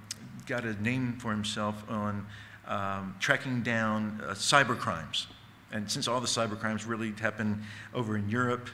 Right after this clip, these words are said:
mostly in Russia, sorry, that, that he had to be in London in order to kinda liaise with everybody. That's over, he's back. But counterfeit money, counterfeit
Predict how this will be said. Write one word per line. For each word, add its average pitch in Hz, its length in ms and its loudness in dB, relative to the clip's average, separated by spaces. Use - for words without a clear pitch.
mostly 110 320 -2
in 98 120 -2
Russia, 139 400 0
sorry, 127 380 0
that, 120 500 4
that 113 140 2
he 113 80 0
had 131 120 4
to 120 40 2
be 120 120 2
in 110 180 4
London 139 500 10
in 135 100 0
order 120 240 2
to 107 320 0
kinda 117 200 2
liaise 117 520 2
with 113 140 -4
everybody. 98 500 -2
That's 135 240 2
over, 101 220 0
he's 98 100 -6
back. 107 260 2
But 139 120 4
counterfeit 220 640 6
money, 143 400 4
counterfeit 175 460 2